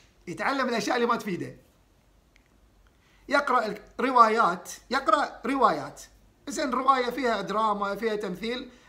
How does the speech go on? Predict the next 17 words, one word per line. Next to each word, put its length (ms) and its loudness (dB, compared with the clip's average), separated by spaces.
ضحك، 420 0
بكى، 240 0
انتهت. 500 -4
شنو 240 -6
فادت؟ 360 -2
ماكو 160 -8
شيء. 240 -18
آه، 120 -2
يتابع 640 -2
كرتون، 560 2
انمي، 380 0
ما 180 -2
animation، 400 -4
ما 140 -2
لي-، 180 -6
ما 180 -2
لها. 340 -12